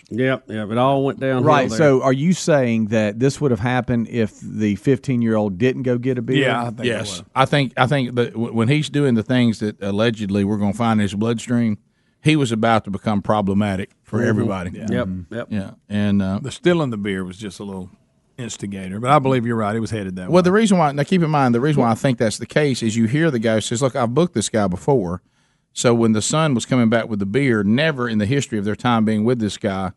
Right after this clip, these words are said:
Speaker 4: was that ever an issue, because most captains want their clients to be well taken care of. And s-, he said, "When he first told me to put it back, I thought he was joking,"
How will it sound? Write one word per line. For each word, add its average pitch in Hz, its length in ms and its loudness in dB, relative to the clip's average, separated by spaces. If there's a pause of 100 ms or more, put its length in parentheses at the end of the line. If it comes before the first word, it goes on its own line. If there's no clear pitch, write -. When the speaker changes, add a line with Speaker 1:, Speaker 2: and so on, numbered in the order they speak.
(380)
Speaker 4:
was 110 160 0
that 117 180 4
ever 104 220 0
an 101 100 0
issue, 113 400 0
because 104 360 -2
most 147 260 2
captains 110 500 -2
want 110 400 0
their 104 220 0
clients 127 440 0
to 110 60 -12
be 107 120 0
well 107 240 0
taken 98 320 -4
care 143 280 -4
of. 90 240 -10 (560)
And 110 120 0
s-, - 80 -8
he 131 180 0
said, 135 400 0
"When 117 100 4
he 120 100 4
first 135 280 -2
told 131 140 2
me 117 60 2
to 107 60 -2
put 120 140 -2
it 104 80 -4
back, 127 240 -2
I 101 60 -4
thought 104 180 -2
he 95 60 -4
was 90 140 -8
joking," 110 440 -2